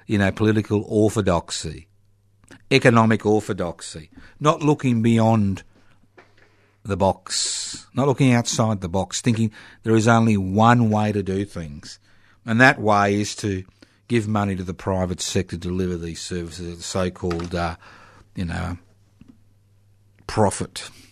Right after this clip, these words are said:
And then it's fascinating, it really is. It's the Anarchist World This Week, broadcast across Australian Community Radio Network. My name's Joe Toscano. This program is podcast. Yes, you can access the podcast for the next four to six weeks by going to three C R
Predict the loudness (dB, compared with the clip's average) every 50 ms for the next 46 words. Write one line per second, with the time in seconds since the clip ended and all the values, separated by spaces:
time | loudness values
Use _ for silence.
0 | _ _ _ _ _ _ _ _ _ _ _ _ _ _ _ _ _ _ -20 _
1 | _ _ _ _ _ _ _ _ _ _ _ _ _ -18 -14 -4 2 4 6 6
2 | 6 4 2 -4 _ _ _ _ _ _ _ _ _ _ _ _ _ _ _ _
3 | _ _ _ _ _ _ _ -12 -10 -6 0 2 2 2 2 2 -2 -2 -2 -2
4 | -4 -4 -6 -4 -2 0 2 2 2 2 0 -2 -4 -10 -18 _ _ _ -20 -20
5 | -20 -20 -20 -16 -10 -4 2 4 4 4 4 2 -2 0 2 4 4 4 4 4
6 | 0 -2 -2 -2 -2 -2 -2 -6 -18 -20 _ -4 0 2 2 2 0 0 0 0
7 | 0 -2 -4 -8 -10 -8 -6 -6 -6 -6 -8 -4 -2 -2 -2 -2 -2 0 0 0
8 | 2 0 0 0 0 0 0 0 0 0 0 0 0 0 0 0 -2 -4 -14 -18
9 | -20 -14 -4 0 2 2 2 2 0 -2 -2 -4 -6 -4 -2 0 0 2 2 2
10 | 2 0 0 0 0 2 2 2 2 2 2 2 0 0 -4 -6 -14 _ _ 2
11 | 2 2 2 2 -2 -4 -4 -2 -2 -2 -6 -8 -8 -6 -2 2 4 6 6 4
12 | 4 0 -4 -4 -4 -2 -2 -2 -4 -4 -6 -8 -12 -12 -12 -14 -12 -8 -8 -8
13 | -8 -8 -8 -6 -6 -6 -6 -8 -12 -18 -20 -20 -20 -10 -4 0 0 2 0 0
14 | -4 -4 -2 0 0 0 0 -2 -4 -4 -4 -2 0 0 0 0 -2 -6 _ -6
15 | -4 -2 0 0 0 0 0 0 -2 -2 0 0 0 0 0 0 0 2 0 0